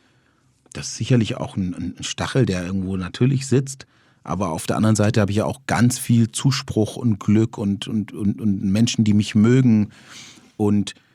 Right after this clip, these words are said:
das überwiegt und deshalb bin ich zum Beispiel ein total positiver Mensch, äh, und schieb sowas eigentlich eher immer beiseite. In so einem Moment wird einem dann schon wieder klar, hey, du bist irgendwie doch irgendwie,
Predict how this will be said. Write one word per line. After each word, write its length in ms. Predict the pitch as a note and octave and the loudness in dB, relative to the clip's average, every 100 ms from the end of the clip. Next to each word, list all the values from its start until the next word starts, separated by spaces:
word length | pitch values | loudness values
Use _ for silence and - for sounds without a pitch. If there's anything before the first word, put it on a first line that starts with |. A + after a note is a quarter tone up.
| _ - | _ -6
das 200 | A2 - | -4 -2
überwiegt 580 | A#2+ G2+ F2 C3 C3+ F#2+ | 0 0 4 4 4 0
und 80 | |
deshalb 240 | F2 - - | -2 -2 0
bin 120 | A2 | 0
ich 140 | A2+ | 0
zum 100 | - | 0
Beispiel 260 | G2+ F#2+ G2+ | 0 2 0
ein 100 | F#2 | 0
total 420 | - - G#2+ G#2+ | -2 -4 0 0
positiver 560 | - C3+ A2+ G2+ F#2 E2+ | 2 2 2 2 -2 -2
Mensch, 360 | E2+ B2 C3+ - - _ _ _ _ | 0 0 0 -6 -20 _ _ _ _
äh, 480 | F2+ F#2 F2+ F2+ F2+ - - _ _ _ | -6 -2 -2 -2 -6 -10 -20 _ _ _
und 360 | - F#2 F2 - E2+ _ _ _ | -6 -6 -6 -14 -20 _ _ _
schieb 300 | - - - | -4 0 0
sowas 280 | - G#2+ - | 2 0 0
eigentlich 400 | - G#2 G2+ - | 0 0 0 -2
eher 220 | G2+ G2 | -2 0
immer 180 | G#2 G2+ | 0 0
beiseite. 600 | G2 F#2+ F2+ A2 G#2+ D#2+ - _ _ _ _ _ _ | 0 0 0 0 0 -6 -10 _ _ _ _ _ _
In 160 | B2 | 0
so 80 | G#2 | 4
einem 80 | D3+ | 6
Moment 340 | F3 E3 E3+ D3+ | 6 6 4 2
wird 120 | C3+ | 2
einem 160 | C3 | 4
dann 160 | C#3+ C3+ | 6 4
schon 220 | C#3+ E3 | 4 4
wieder 160 | C#3+ A#2+ | 6 4
klar, 240 | - A#2+ A#2 | 4 4 6
hey, 120 | B2+ | 4
du 80 | A#2+ | 2
bist 260 | B2 - | 0 -2
irgendwie 240 | B2+ A#2 A2 | 2 4 4
doch 340 | B2+ C3+ - | 2 0 -2
irgendwie, 640 | B2 D3+ B2+ A#2 A2+ G#2+ | 0 4 6 6 6 2